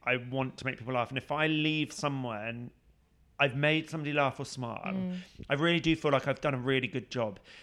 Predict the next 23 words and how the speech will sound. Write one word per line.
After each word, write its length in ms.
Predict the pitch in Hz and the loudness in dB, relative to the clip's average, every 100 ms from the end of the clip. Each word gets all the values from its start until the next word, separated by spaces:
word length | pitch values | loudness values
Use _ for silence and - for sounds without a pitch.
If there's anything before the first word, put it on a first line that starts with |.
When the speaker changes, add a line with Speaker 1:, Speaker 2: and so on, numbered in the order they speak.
| - | -16
Speaker 1:
because 720 | - - - 190 160 127 123 139 | -16 -4 2 8 8 8 4 -6
if 60 | |
somebody 320 | - 165 156 156 | 2 2 2 4
does 260 | 151 131 | 4 4
that 220 | 147 135 - | 0 -2 -6
to 80 | |
me, 100 | 135 | -4
I 140 | 123 123 | -2 -2
definitely 520 | 120 135 - 135 131 | -4 -12 -12 -8 -6
remember 340 | 123 131 135 | -2 -2 -2
them 200 | 120 117 101 - - | -4 -8 -10 -16 -6
Speaker 2:
Yeah. 300 | 208 214 202 | -2 -2 0
Speaker 1:
as 160 | 151 151 | 2 2
a 60 | |
real 320 | 139 156 156 | 2 6 6
positive. 560 | 151 139 127 131 117 107 | 4 -2 -4 -6 -8 -4
And 100 | 135 | 2
I 200 | 139 156 | 4 4
think 720 | 151 - 160 120 98 - - _ - - - - - _ _ _ _ _ _ _ _ _ _ _ _ _ | 0 -2 0 0 -4 -18 -20 _ -20 -20 -20 -20 -20 _ _ _ _ _ _ _ _ _ _ _ _ _
when 460 | 160 170 185 185 185 | 0 2 4 4 6
you 220 | 185 175 | 6 8
are 160 | 170 160 | 8 8
really, 680 | 151 156 175 170 170 170 | 2 -2 2 4 4 2